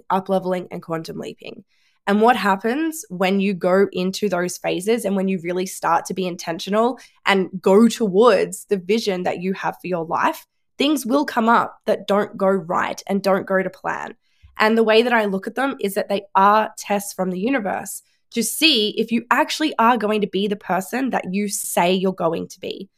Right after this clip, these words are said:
And I have been sprouting all over the internet all year that the way you quantum leap is to just be that version of you now.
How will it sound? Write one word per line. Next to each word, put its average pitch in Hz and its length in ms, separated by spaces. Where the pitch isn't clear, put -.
And 214 120
I 202 180
have 233 240
been 220 220
sprouting 220 560
all 208 240
over 208 160
the 196 120
internet 190 360
all 220 180
year 214 380
that 220 160
the 208 80
way 190 140
you 233 160
quantum 254 420
leap 247 340
is 208 200
to 220 100
just 208 340
be 214 260
that 233 260
version 240 480
of 196 180
you 226 140
now. 202 440